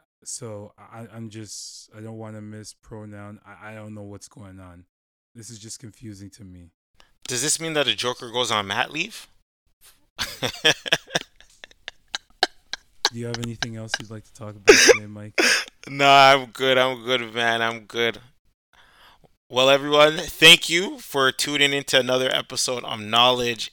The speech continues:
Speaker 2: and Nonsense.
Speaker 1: It's
Speaker 2: Uh,
Speaker 1: episode ninety. You never said it, I don't think.
Speaker 2: ep-, say it again?
Speaker 1: You never said the episode. It's episode ninety, I think.
Speaker 2: Episode ninety.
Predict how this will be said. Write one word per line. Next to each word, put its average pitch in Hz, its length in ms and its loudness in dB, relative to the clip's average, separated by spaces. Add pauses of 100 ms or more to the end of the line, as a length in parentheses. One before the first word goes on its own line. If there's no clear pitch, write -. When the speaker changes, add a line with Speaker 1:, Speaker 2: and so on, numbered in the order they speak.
Speaker 2:
and 110 280 -2
Nonsense. 160 840 4 (300)
Speaker 1:
It's - 200 -18
Speaker 2:
Uh, 120 140 -4
Speaker 1:
episode 120 380 -6
ninety. 110 420 -12
You 98 140 -12
never 104 260 -14
said 107 360 -16
it, 95 140 -20
I 98 60 -18
don't 95 240 -16
think. 92 320 -20 (560)
Speaker 2:
ep-, 127 160 -10 (380)
say 135 160 2
it 127 60 6
again? 180 340 4 (960)
Speaker 1:
You 113 80 -16
never 107 180 -14
said 107 240 -14
the 110 140 -10
episode. 107 520 -12
It's - 140 -20
episode 104 400 -14
ninety, 104 400 -10
I 95 160 -10
think. - 80 4
Speaker 2:
Episode 165 480 4
ninety. 170 600 10